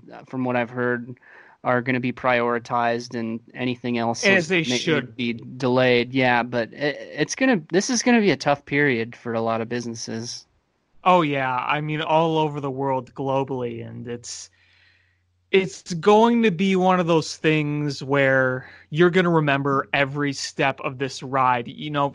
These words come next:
Speaker 1: Yeah.
Speaker 2: five years from now, ten years from now, you're gonna remember exactly how it progressed, where you were when, and j-, what you saw throughout the whole way. This is not something that we're gonna forget. I mean,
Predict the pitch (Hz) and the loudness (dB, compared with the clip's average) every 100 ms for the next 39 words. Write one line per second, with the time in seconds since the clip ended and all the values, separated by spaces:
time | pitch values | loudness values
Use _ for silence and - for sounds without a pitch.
0 | - 180 180 196 160 165 165 156 175 160 | 0 6 8 6 2 -2 -2 -4 -6 -2
1 | 151 151 143 170 156 151 151 143 160 151 | 0 -2 -4 -4 -2 -2 -4 -4 -2 0
2 | 143 147 190 220 202 180 160 156 165 139 | 0 0 -2 0 0 2 2 0 -2 -4
3 | 135 151 156 156 160 139 156 160 175 - | -4 2 2 2 -4 -4 0 0 -2 -4
4 | 190 143 139 139 135 - - - _ _ | -2 -2 0 0 0 -6 -18 -20 _ _
5 | _ - 143 170 202 196 170 160 165 160 | _ -6 0 2 2 0 0 2 2 2
6 | 143 139 139 135 135 _ _ - 147 143 | 2 0 0 -4 -10 _ _ 0 2 2
7 | 139 - - - 156 139 139 170 170 156 | -2 -12 -20 -16 -12 -6 2 2 2 -6
8 | - - 147 139 135 - 143 135 135 - | -6 -2 2 2 0 -2 0 0 -2 -6
9 | 143 131 127 131 123 131 139 156 220 170 | -4 -4 -4 -4 -2 -4 -2 -4 -2 -2
10 | 156 - - _ 156 165 180 - - 175 | -4 -14 -20 _ 2 4 4 0 0 0
11 | 180 156 143 139 - _ _ 165 156 160 | 0 -2 -2 -4 -12 _ _ 0 2 0
12 | 170 156 - 147 139 170 156 151 156 151 | 0 -2 -4 -4 2 2 4 2 0 -2